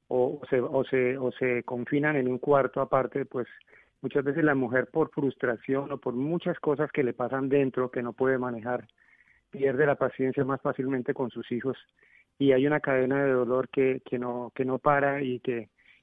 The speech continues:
y que no se está teniendo en cuenta. Eh, yo, ah, admiro a, a, a las, a las mujeres que hoy en día defienden a, a su, a sus, a sus compañeras de sexo del feminicidio que se ve en todos los países, en Colombia, en todos los países,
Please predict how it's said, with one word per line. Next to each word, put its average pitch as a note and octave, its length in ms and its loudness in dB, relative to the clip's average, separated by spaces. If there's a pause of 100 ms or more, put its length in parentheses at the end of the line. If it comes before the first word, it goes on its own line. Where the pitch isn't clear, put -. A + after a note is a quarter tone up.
y C3+ 80 -6
que C#3+ 100 0
no C3+ 160 0
se D#3 80 -2
está C#3+ 160 -4
teniendo C#3 320 0
en C#3 80 -2
cuenta. C3 640 -2
Eh, B2 320 -10 (240)
yo, C3 220 0
ah, C#3 160 -4 (1160)
admiro E3+ 600 6
a, D3+ 60 2
a, C3 260 0
a B2+ 120 -4
las, B2 280 0
a C#3 120 -4
las B2 300 -2
mujeres C#3+ 460 2
que B2+ 320 2
hoy B2+ 120 2
en C#3 100 0
día C#3+ 360 0
defienden C3 720 -2
a, B2 160 -4
a B2 180 -6
su, B2+ 220 -6
a B2 140 -6
sus, A2+ 260 -10 (480)
a A#2+ 100 -6
sus B2 240 -16
compañeras C3 560 -2
de B2 200 -4
sexo C#3 360 -2
del C#3 140 0
feminicidio C3 880 -2
que C3+ 100 -4
se B2 140 -6
ve A#2 160 -2
en B2 100 -4
todos C3+ 180 -2
los B2+ 140 -4
países, B2+ 460 -2
en B2 100 -8
Colombia, B2+ 400 -4
en B2 60 -6
todos C3+ 160 -2
los C3 80 -12
países, B2+ 260 -4